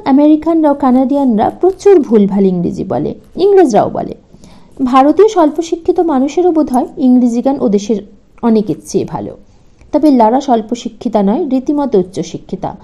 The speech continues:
কিন্তু অন্য সকলেই ভুল বলে, তাই চালু হয়ে গেছে অনেক ভুল কথা।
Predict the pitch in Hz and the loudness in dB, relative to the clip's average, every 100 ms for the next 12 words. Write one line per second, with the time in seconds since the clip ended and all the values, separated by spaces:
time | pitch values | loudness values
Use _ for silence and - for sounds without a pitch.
0 | - - - - - 330 330 381 330 294 | -20 -20 -20 -20 -4 0 2 4 2 2
1 | 311 320 320 330 339 - 294 269 262 262 | 0 -2 2 4 4 2 2 4 4 2
2 | 330 - - - - 311 320 285 214 247 | 0 -6 -20 -14 0 2 4 2 2 2
3 | 262 254 254 262 247 226 254 233 220 214 | 0 0 0 0 0 0 0 0 -2 -2